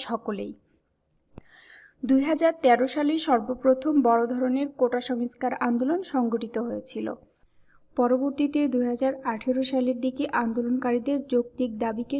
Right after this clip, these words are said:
সমর্থন করে সরকার পরিপত্র জারি করে, কিন্তু দুই হাজার চব্বিশ সালে হাইকোর্ট পরিপত্রটি অবৈধ ঘোষণা করেন, ফলে দুই হাজার চব্বিশ সালে পুনরায় আন্দোলনের সূত্রপাত ঘটে। প্রতিবার আন্দোলনের সময় পুলিশ বাহিনী এবং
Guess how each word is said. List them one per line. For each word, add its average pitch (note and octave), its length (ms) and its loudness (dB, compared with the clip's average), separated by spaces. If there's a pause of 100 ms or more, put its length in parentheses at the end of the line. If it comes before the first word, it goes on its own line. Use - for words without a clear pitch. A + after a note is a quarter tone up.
(100)
সমর্থন A3+ 480 0
করে C4 240 4
সরকার A#3+ 440 -2
পরিপত্র A#3 540 -2
জারি G3 320 -6
করে, F#3+ 160 -6
কিন্তু A#3 340 -4 (580)
দুই B3 160 2
হাজার C#4 280 0
চব্বিশ B3 340 0
সালে C4 200 2 (160)
হাইকোর্ট A#3 420 0 (100)
পরিপত্রটি A#3+ 600 0 (160)
অবৈধ A3+ 280 0 (140)
ঘোষণা G#3+ 320 -6
করেন, G#3+ 340 -10
ফলে A3+ 320 -2
দুই A#3+ 180 -2
হাজার B3 280 -2
চব্বিশ A#3+ 320 -2
সালে B3+ 220 0
পুনরায় C4 540 2 (180)
আন্দোলনের B3+ 520 2
সূত্রপাত A3 480 -2 (120)
ঘটে। G#3+ 240 -6 (2000)
প্রতিবার D#4 480 2 (200)
আন্দোলনের C#4+ 520 4
সময় D4 240 2 (100)
পুলিশ C4 240 2 (100)
বাহিনী C#4 320 4 (120)
এবং A#3+ 200 -2